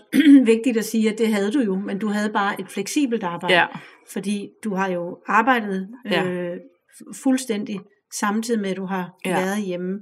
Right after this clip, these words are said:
Speaker 2: Ja.
Speaker 1: meget, meget lang tid
Speaker 2: Ja.
Speaker 1: faktisk, med et barn, der var syg,
Speaker 2: Mm.
Speaker 1: eller sygt.
Speaker 2: Ja.
Speaker 1: Så, øh, så selvfølgelig må du jo også være i perioder blevet ramt af overbelastning.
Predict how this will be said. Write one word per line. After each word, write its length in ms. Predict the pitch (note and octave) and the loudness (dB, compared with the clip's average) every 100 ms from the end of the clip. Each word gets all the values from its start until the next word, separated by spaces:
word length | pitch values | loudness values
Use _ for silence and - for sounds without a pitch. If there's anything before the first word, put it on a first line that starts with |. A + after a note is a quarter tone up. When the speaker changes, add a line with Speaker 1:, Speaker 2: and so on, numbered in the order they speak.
| - | -8
Speaker 2:
Ja. 140 | F3 - _ _ _ - | -8 -8 _ _ _ -8
Speaker 1:
meget, 460 | G#3 G3 F3+ A3 - - | -4 -2 -2 -2 -6 -8
meget 380 | G#3 G3+ G3+ A3+ | -6 -2 0 0
lang 260 | F3 - | -2 -8
tid 220 | - - F#3 | -10 -10 -6
Speaker 2:
Ja. 120 | E3+ | -6
Speaker 1:
faktisk, 360 | E3 - F#3+ - | -6 -8 -14 -10
med 200 | G3+ F#3 F#3 | -6 -6 -6
et 120 | F#3 - | -12 -6
barn, 300 | F#3 F#3+ F#3+ | -6 -6 -8
der 60 | |
var 120 | F#3 E3+ | -10 -10
syg, 280 | - F#3 - B3 | -10 -12 -10 -6
Speaker 2:
Mm. 260 | G3 F3 F3 E3 _ _ _ _ - | -6 -6 -10 -16 _ _ _ _ -14
Speaker 1:
eller 160 | F3+ E3+ | -10 -10
sygt. 340 | - F#3+ - - _ - | -10 -12 -14 -20 _ -8
Speaker 2:
Ja. 200 | F3 D#3 - D3 _ _ _ _ - | -8 -8 -12 -20 _ _ _ _ -14
Speaker 1:
Så, 400 | - - F#3 F3+ | -8 -4 -2 -2
øh, 280 | F3+ F3 F#3 - _ _ _ _ _ _ _ _ _ _ - - | -4 -6 -10 -12 _ _ _ _ _ _ _ _ _ _ -12 -8
så 100 | F3 | -8
selvfølgelig 600 | G3+ A3+ A3 B3 A#3 A3+ | -6 -2 0 0 -2 -2
må 280 | A3 G#3 A3 | -4 -2 -2
du 260 | A3 G#3+ G#3 _ - | -2 -6 -8 _ -10
jo 200 | G3+ G3 | -6 -4
også 300 | G3 G#3+ - | -2 -4 -6
være 340 | G3+ F#3 F#3 F#3 _ _ _ _ _ _ | -4 -4 -4 -10 _ _ _ _ _ _
i 100 | - G3 | -10 -4
perioder 400 | G3 F#3+ F#3+ G3+ G3 | -2 0 0 -2 -4
blevet 220 | G3 F#3 | -2 0
ramt 240 | F3+ F#3 | -2 -4
af 80 | F#3+ | -4
overbelastning. 680 | G3 F3+ F3+ E3 E3 G#3+ | -4 -4 -6 -8 -8 -10